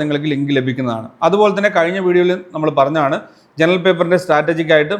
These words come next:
മൂന്ന് വീഡിയോസ് നമ്മൾ അപ്ലോഡ് ചെയ്യാണ്ട്, അതിൽ ഒരു വീഡിയോ already അപ്ലോഡ് ചെയ്തിട്ടുണ്ട്. അതിൽ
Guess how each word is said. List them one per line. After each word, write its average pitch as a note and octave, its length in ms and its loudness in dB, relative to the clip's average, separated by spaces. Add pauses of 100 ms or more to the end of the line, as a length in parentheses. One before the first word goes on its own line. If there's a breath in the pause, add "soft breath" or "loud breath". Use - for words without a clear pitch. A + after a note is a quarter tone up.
(120)
മൂന്ന് E3+ 300 -2
വീഡിയോസ് D#3+ 340 0
നമ്മൾ D3 200 2
അപ്ലോഡ് D3 340 0
ചെയ്യാണ്ട്, C#3+ 260 0
അതിൽ C#3 180 -2
ഒരു D#3 200 -2
വീഡിയോ D#3 260 0
already C#3 280 0
അപ്ലോഡ് C#3 340 -4
ചെയ്തിട്ടുണ്ട്. B2+ 360 -6 (680 soft breath)
അതിൽ G#3 140 2